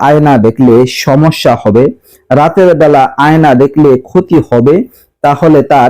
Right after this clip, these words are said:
ইমানের দুর্বলতা দেখা দিতে পারে। এগুলো হচ্ছে কুসংস্কার। আর একজন মুসলিম যে আল্লাহ তাআলাকে বিশ্বাস করবেন, সে কখনো কুসংস্কারকে বিশ্বাস করতে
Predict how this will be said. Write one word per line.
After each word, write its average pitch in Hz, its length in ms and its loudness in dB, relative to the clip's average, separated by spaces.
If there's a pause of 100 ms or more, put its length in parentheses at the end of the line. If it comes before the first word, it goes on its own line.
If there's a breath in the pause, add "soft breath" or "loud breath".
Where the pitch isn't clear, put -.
ইমানের 170 600 2
দুর্বলতা 151 680 0 (320)
দেখা 139 340 0
দিতে 104 280 -2
পারে। 87 300 -2 (200)
এগুলো 180 360 2
হচ্ছে 220 360 0
কুসংস্কার। 160 800 -2
আর 139 180 -2
একজন 165 460 0
মুসলিম 156 560 0 (140)
যে 151 140 0 (100)
আল্লাহ 160 420 2
তাআলাকে 156 580 0
বিশ্বাস - 460 -4 (120)
করবেন, 123 360 0 (440 soft breath)
সে 214 180 0 (120)
কখনো 185 380 0 (100)
কুসংস্কারকে 190 920 -2
বিশ্বাস 147 500 -2
করতে 131 360 0